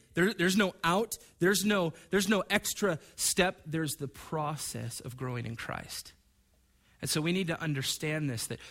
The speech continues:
partiality is really counter to the gospel.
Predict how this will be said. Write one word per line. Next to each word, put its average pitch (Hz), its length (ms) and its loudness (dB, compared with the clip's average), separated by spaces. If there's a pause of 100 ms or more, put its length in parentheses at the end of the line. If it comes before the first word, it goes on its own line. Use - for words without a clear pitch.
(120)
partiality 156 840 -2
is 123 200 -8
really 165 220 -2 (240)
counter 170 380 0
to 147 160 -6
the 127 80 -6
gospel. - 600 -4